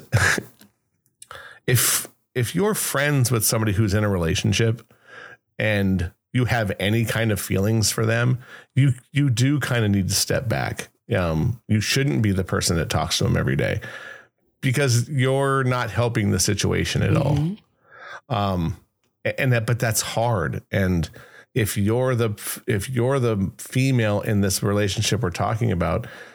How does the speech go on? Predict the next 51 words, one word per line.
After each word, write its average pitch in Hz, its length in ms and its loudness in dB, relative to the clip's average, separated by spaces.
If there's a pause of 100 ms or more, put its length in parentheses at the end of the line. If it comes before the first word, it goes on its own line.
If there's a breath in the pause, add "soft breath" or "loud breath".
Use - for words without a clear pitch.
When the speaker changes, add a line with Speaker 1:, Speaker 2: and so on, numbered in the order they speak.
(200 loud breath)
Speaker 1:
you 139 140 2
wanna 156 280 2
be 98 180 2
there 78 200 0
for - 340 -2
'em, - 260 -4
and 127 100 2
you 135 140 2
already 165 180 0
have 143 400 -2
feelings 71 560 0
for - 260 0
'em. - 200 -4 (520 loud breath)
So 147 460 0 (140)
Speaker 2:
Yeah, 214 100 -4
but 165 160 -2
again, 175 400 0
if 175 160 -4
that's 202 160 -2 (100)
Speaker 1:
but 139 60 0
are 165 100 0
you 147 80 0
Speaker 2:
helping 147 400 -2 (800 loud breath)
her 220 200 -2
cause, 127 720 -2
why 220 220 -2
would 240 180 -2
you 233 80 -2
wanna 220 220 0
do 196 180 -2
that? - 360 -6 (840)
Why 202 160 -2
would 180 140 -2
you 180 100 2
wanna 139 220 -2
do 147 140 -2
that? 170 380 -4
Speaker 1:
No, 196 180 0
but, 143 200 0
Speaker 2:
<laughs> - 0 -
Speaker 1:
but, 151 840 -2
but 165 100 0
I 160 100 2
think 180 240 0
you're 151 160 0
also 139 320 0
trying 123 340 -2
to 104 60 0
help 92 240 0
your 107 220 2
cause. - 560 -2